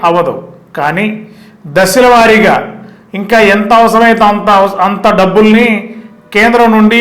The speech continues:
పెద్ద ఎత్తున సహాయం చేయడానికి కూడా మరి కేంద్ర ప్రభుత్వం బడ్జెట్ ప్రవేశపెట్టిన కేంద్ర ఆర్థిక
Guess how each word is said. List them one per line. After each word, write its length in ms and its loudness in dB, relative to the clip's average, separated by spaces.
పెద్ద 200 -2
ఎత్తున 260 -2
సహాయం 380 2
చేయడానికి 400 -2
కూడా 180 2
మరి 140 0
కేంద్ర 300 0
ప్రభుత్వం 440 -2
బడ్జెట్ 360 0
ప్రవేశపెట్టిన 500 -2
కేంద్ర 340 0
ఆర్థిక 300 -2